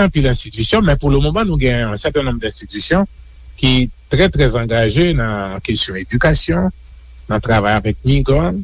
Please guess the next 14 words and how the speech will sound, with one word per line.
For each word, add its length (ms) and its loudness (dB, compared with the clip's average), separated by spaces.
sou 160 -14
la 160 0
fwontyè 540 -2
ayisyanno-dominikèn, 1500 0
nan 160 0
travay 420 4
de 140 0
refleksyon 720 2
sosyal 800 2
e 160 4
d'akonpagnman 640 2
des 180 2
òganizasyon 640 0
kominotè, 800 0